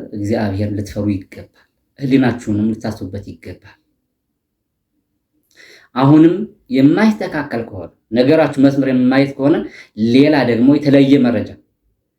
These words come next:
እጅግ አሳፋሪ መረጃዎች እጃችን ላይ ገብተዋል። እነሱን ደግሞ ወደ ሚዲያ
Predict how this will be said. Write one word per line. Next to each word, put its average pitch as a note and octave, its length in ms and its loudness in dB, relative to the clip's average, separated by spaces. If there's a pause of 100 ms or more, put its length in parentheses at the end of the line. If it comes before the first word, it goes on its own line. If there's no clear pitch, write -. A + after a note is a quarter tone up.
(220)
እጅግ C#3+ 420 0
አሳፋሪ F3 680 0
መረጃዎች C3+ 400 4 (360)
እጃችን B2+ 520 0
ላይ A#2+ 180 0
ገብተዋል። G#2 400 -6 (920)
እነሱን C3+ 460 4
ደግሞ B2 280 0
ወደ C3 220 0
ሚዲያ A#2+ 260 4